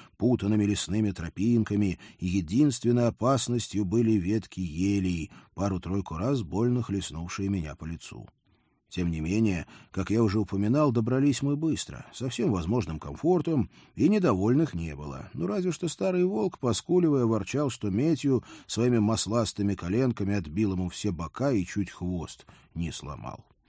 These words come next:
"Я благодарен тебе, мой серый брат", постаравшись принять позу индейского вождя, глухо протянул я. "Иди же к замку и получи то, что твоё по праву, а к нам сюда пришли Эда, пожалуйста.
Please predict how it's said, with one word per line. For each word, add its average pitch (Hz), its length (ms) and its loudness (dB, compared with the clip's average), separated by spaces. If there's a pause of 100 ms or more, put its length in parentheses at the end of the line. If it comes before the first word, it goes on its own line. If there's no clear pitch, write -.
(720)
"Я 139 240 6
благодарен 156 720 6
тебе, 160 420 8
мой 139 220 6
серый 143 480 6
брат", 135 640 4 (260)
постаравшись 95 720 -2
принять 101 480 0
позу 98 340 0
индейского 92 560 0
вождя, 90 460 -2
глухо 87 340 -4
протянул 85 500 -6
я. 82 260 -8 (340)
"Иди 117 320 8
же 147 140 6
к 117 60 2
замку 147 680 6 (200)
и 104 100 0
получи 160 500 6
то, 151 360 6
что 139 180 4
твоё 123 400 6
по 123 100 2
праву, 120 640 4 (220)
а 95 100 -4
к - 80 -12
нам 147 260 6
сюда 139 300 2
пришли 117 400 2
Эда, 127 340 6
пожалуйста. 92 680 -4